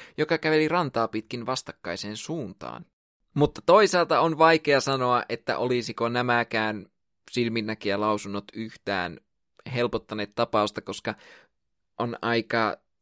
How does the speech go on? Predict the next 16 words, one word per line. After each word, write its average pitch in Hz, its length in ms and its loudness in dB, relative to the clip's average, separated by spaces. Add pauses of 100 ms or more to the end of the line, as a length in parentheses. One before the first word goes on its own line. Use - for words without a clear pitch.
törkeän 120 560 4
vaikeaa 120 560 4
paikantaa 117 640 0
joku 120 400 0
mies 117 360 0
sen 113 180 -2
perusteella, 110 420 -2
että 120 160 -6
hänellä 113 260 -2
oli 117 100 0
takki 127 380 -2
päällä 113 340 2
ja 113 80 2
käveli 117 320 -2
rannalla 107 500 -2
aamulla. 65 400 -10